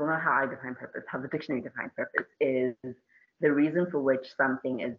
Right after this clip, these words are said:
done, for which something exists, or for which something is created, you know. So when I talk to people about finding purpose, I go, like, you know, go back to the very genesis of who you are as a person. And if you have a faith or belief system,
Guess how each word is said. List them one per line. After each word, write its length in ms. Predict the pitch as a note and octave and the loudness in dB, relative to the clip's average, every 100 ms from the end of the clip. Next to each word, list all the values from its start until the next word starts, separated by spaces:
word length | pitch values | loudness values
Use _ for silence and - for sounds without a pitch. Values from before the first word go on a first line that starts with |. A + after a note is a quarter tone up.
| - | -2
done, 400 | C3 D3 F#3 G3+ | 0 2 -2 -4
for 160 | B2+ | -2
which 200 | B2 B2 - | -2 -4 -6
something 400 | A#2+ A#2+ A#2+ - | -8 -6 -8 -8
exists, 520 | B2 - C3 D3 - - | -10 -6 -2 -2 -2 -6
or 120 | B2 | -6
for 120 | A#2+ | -8
which 180 | A2+ G#2+ - A2+ | -6 -8 -8 -12
something 320 | A#2 A#2+ A#2+ | -12 -8 -8
is 80 | A#2+ - | -8 -8
created, 320 | A#2 - - _ - - | -10 -10 -12 _ -18 -10
you 80 | A#2+ | -6
know. 100 | - - - | -6 -8 -6
So 240 | B2 A2+ - - _ | -6 -6 -10 -20 _
when 340 | C3 C3+ - - | 4 6 4 2
I 60 | C#3 | 2
talk 180 | F3 F3+ | 2 2
to 40 | |
people 220 | D3 C3 | -2 -2
about 160 | - - | 0 -2
finding 240 | B2 A#2+ | -2 -2
purpose, 480 | A#2 A#2 A#2 - A2+ - - - | -2 -4 -6 -6 -8 -8 -12 -10
I 80 | B2 A2+ | -10 -6
go, 240 | B2 A#2+ A#2+ | -4 -2 -2
like, 240 | A#2+ A2+ A#2+ - | -4 -6 -8 -4
you 60 | |
know, 80 | B2 | -2
go 200 | C#3 D3 | 2 2
back 340 | A#2+ B2+ B2 | 2 0 0
to 60 | C3 | -4
the 120 | B2 | -4
very 220 | A#2+ A#2+ | -2 -2
genesis 420 | A2+ B2 A#2+ - - | -2 -4 -4 -6 -18
of 60 | _ - | _ -10
who 60 | A#2+ | -8
you 160 | A#2 B2+ | -6 -4
are 320 | A#2 A2+ A2+ - - - | -2 -2 -4 -10 -10 -4
as 140 | - | -4
a 40 | - | -4
person. 440 | - A2+ - A#2+ | -4 -4 -4 -4
And 100 | A#2+ | -4
if 100 | A#2+ - | -4 -2
you 80 | B2+ | -2
have 120 | B2+ | -2
a 100 | - | -4
faith 160 | A#2+ A#2+ - | -4 -6 -6
or 80 | A2+ | -8
belief 260 | A#2 A#2 - - | -6 -6 -6 -6
system, 400 | B2 - - | -6 -4 -6